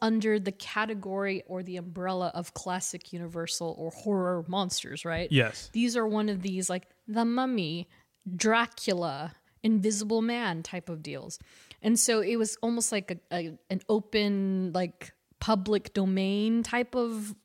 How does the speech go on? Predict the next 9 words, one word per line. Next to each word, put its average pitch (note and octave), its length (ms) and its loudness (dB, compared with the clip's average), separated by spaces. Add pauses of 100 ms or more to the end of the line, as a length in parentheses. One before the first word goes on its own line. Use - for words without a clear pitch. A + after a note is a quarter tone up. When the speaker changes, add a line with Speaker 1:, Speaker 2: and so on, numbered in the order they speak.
(100)
Speaker 1:
weirdness C4+ 840 2 (240)
Speaker 2:
Uh-huh. B2 280 8 (140)
Speaker 1:
where, G#3+ 600 6 (680)
um, G3+ 540 4 (260)
a A3+ 80 2
similar F#4+ 560 6
character F3+ 760 -2 (340)
was A3 160 4
published A#3 560 0